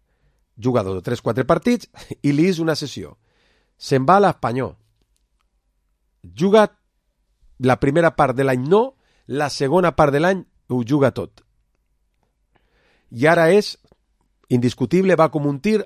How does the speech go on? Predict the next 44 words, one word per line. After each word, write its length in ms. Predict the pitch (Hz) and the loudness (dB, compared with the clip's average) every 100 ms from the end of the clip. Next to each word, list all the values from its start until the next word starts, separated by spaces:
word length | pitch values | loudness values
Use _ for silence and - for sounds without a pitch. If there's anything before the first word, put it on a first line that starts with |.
| - | -6
ha 80 | 143 | -10
tornat 340 | 151 151 151 | -8 -6 -2
a 60 | 139 | -2
anar 120 | 139 | 0
a 60 | 135 | -2
l'Espanyol 520 | 127 - 147 196 196 - | -4 -2 2 2 0 -2
i 120 | 120 | -2
vola. 280 | 123 90 67 _ _ _ _ _ _ _ | -2 -4 -10 _ _ _ _ _ _ _
El 140 | 139 120 | -4 2
pobre 240 | 185 180 | 2 2
Forés, 480 | 151 131 82 - - _ | -2 -6 -8 -14 -20 _
pa 120 | - 120 | -8 -4
que 80 | |
vesgueu 300 | 131 117 202 | -2 2 4
el 80 | 196 | 4
futbol 420 | - 190 175 185 | 2 -4 0 0
quan 180 | - 147 | 0 -4
diuen, 200 | 135 120 | -2 -4
"No, 200 | 196 254 | -4 -4
el 80 | 220 | -6
futbol, 300 | 156 226 160 | -6 -6 -6
el 40 | 110 | -6
futbol 260 | 208 196 | -4 -4
és 220 | 180 - - _ _ _ _ _ _ _ _ | -4 -8 -18 _ _ _ _ _ _ _ _
molt 420 | 107 131 147 131 | -6 0 0 0
recabró 500 | 113 117 110 104 113 | -6 -10 -8 -6 -6
quan 200 | 107 92 | -6 -10
vol". 220 | 82 67 _ _ _ _ _ _ _ _ _ | -12 -16 _ _ _ _ _ _ _ _ _
Forés 380 | - 170 226 208 | -2 4 4 6
era, 280 | 226 214 - | 6 4 -4
si 220 | - 156 | -6 2
no 120 | 180 | 4
el 80 | 196 | 4
millor, 420 | 170 185 190 - _ _ _ - | 4 2 0 -4 _ _ _ -20
junt 280 | 104 156 185 | -6 -2 0
a 100 | 135 | 0
Carlo 280 | 190 190 139 | 0 0 0
Adriano, 440 | 143 170 156 - _ _ | 0 0 0 -4 _ _
els 220 | - 131 110 | -2 -2 2
dos 220 | 180 143 | 0 0
millors 280 | 147 175 123 | -2 -2 -2
jugadors 340 | 127 143 120 | 0 0 -2
del 200 | 117 104 | -4 -6
B. 200 | 69 104 | -10 -18